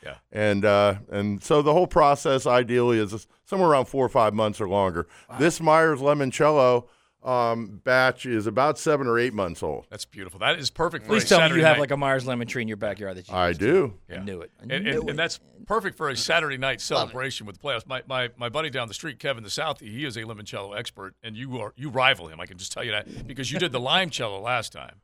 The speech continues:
Speaker 2: Uh, we do a lot. Everything's ho-, from, uh, homegrown citrus from the yard.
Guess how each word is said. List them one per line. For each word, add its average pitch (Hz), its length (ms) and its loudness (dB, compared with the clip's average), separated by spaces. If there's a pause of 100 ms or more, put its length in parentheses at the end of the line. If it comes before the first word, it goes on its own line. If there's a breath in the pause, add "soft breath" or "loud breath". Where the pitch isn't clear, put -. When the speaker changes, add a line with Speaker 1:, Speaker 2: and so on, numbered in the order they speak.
(160)
Speaker 2:
Uh, 113 160 2
we 135 160 4
do 143 160 6
a - 40 6
lot. 143 340 6
Everything's 190 380 4
ho-, 156 160 0
from, 135 240 0
uh, 117 380 2 (340)
homegrown 165 500 4
citrus 156 400 -2
from 151 220 -6
the 156 80 0
yard. 113 400 6